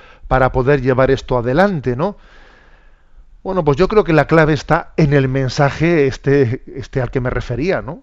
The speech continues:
Que está enviado por la Fundación, eh, Carmen de Noriega. Este mensaje firmado por Dios.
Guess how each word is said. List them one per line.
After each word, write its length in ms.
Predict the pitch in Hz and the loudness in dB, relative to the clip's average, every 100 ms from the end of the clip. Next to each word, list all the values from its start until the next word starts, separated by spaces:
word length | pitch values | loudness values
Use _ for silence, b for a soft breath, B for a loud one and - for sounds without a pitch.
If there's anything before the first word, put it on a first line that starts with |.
| - | -16
Que 100 | 131 | -16
está 220 | - 120 | -8 -6
enviado 400 | 120 123 123 120 | -4 -4 -4 -6
por 180 | 113 110 | -6 -6
la 120 | 107 | -8
Fundación, 580 | - 113 101 120 117 113 B B B _ | -8 -10 -6 -6 -8 -12 B B B _
eh, 300 | 120 117 113 | -8 -6 -8
Carmen 300 | 117 113 123 | -8 -6 -6
de 100 | 117 | -6
Noriega. 440 | 113 123 202 135 - | -6 -4 -4 -4 -8
Este 300 | 127 - 135 | -12 -4 -2
mensaje 400 | 139 127 156 147 | -2 -2 -2 -2
firmado 480 | 131 120 123 120 - | -4 -4 -4 -4 -6
por 160 | 113 | -4
Dios. 360 | 127 165 123 | -2 -2 -4